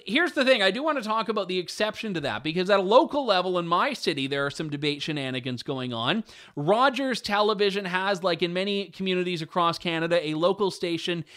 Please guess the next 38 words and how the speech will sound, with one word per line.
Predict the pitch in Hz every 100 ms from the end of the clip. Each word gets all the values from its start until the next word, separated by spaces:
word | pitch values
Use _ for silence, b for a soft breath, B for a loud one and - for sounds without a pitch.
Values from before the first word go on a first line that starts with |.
| B _
in | 170 160 156
London, | 165 185 208
Ontario, | 202 180 - 175 151 147 147
which | 170 180
has | 196 175
always | 196 233 240 254 170
broadcasted | 147 175 175 185 - 175 160 151 - 147 143 B B 156
debates | 156 160 170 185 208 - -
for | - 196 185
the | 175 165
candidates | 190 196 202 196 196 190
in | 175
the | 170 160
four | - 190 185
London | 175 160 160 151
ridings, | 147 135 123 107 90 107
London | 156 190 175
West, | 160 160 139
London | 143 165
Fanshawe, | 156 160 156 160 151
London | 143 143 160
North | 156 143
Centre, | 147 135 135 B B B
and | 143 143
Elgin | 143 143 139
Middlesex | 139 135 147 -
London. | 135 117 110
I | 156
don't | 202 233
share | - 220
that | 202 196
with | 190
you | 196
because | 185 175
it | 165
matters | 185 247 262 247
to | 254
you, | 254